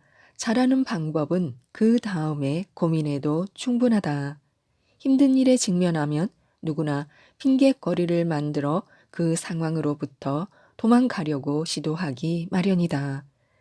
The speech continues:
애꿎은 회사나 타인을 탓하기도 하고 더 완벽한 대안이 나올 때까지 마냥 결정을 미루기도 한다. 그러나 결국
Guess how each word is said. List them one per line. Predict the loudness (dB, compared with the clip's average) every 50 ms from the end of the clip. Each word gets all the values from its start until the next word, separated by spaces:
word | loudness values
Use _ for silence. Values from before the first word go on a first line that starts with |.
| _ _ _ -8 -8
애꿎은 | -8 -6 0 0 0 2 2 2 2 2 0
회사나 | 0 -2 0 0 -2 -2 0 0 -2 -2 -4 _ _ _ _ _
타인을 | -14 -8 -4 -2 0 0 0 0 0 0 0 0 -2 -4 _
탓하기도 | -12 -12 -12 -8 -4 -2 -2 0 0 0 0 0 -2
하고 | 0 -4 -6 -4 -2 -2 -2 -2 -2 -6 _ _ _ -20 -20 -20 _ -6
더 | -2 2 2 4
완벽한 | 4 2 2 0 0 2 2 2 0 0 -2 0 0 0 0 0
대안이 | -2 -2 -2 -2 -2 -2 -2 -2 -2
나올 | -2 -2 -2 -2 -4 -4
때까지 | -4 -6 -8 -8 -6 -4 -4 -4 -4 -6 -6 -4 -4 -4 -4 -6 _ _ _ _ _
마냥 | -8 -6 -4 -2 -2 -2 -2 -2 -4 -8 -12 _
결정을 | -6 -4 -4 -4 -4 -6 -6 -6 -4 -4 -2 -2 -4 -4 -6 _ _ -4
미루기도 | -2 -2 -2 -4 -6 -6 -6 -4 -4 -4
한다. | -2 -2 -2 -2 0 0 -2 -2 -2 -4 -6 -10 -12 _ _ _ _ _ _ _ _ _ _ 0
그러나 | 4 4 6 6 6 4
결국 | 2 2 0 0 0 2 0 0 0 0 -2 -2 -2